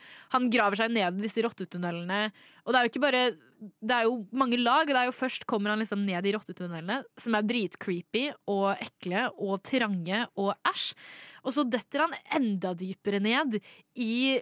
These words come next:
eh, dette, det går det jo aldri så mye inn på, men noe sånn dødsrike opplegg, hvor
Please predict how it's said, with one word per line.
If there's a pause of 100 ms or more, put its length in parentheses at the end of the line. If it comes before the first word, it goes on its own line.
(140)
eh,
dette,
det
går
det
jo
aldri
så
mye
inn
på,
men
noe
sånn
dødsrike
opplegg,
hvor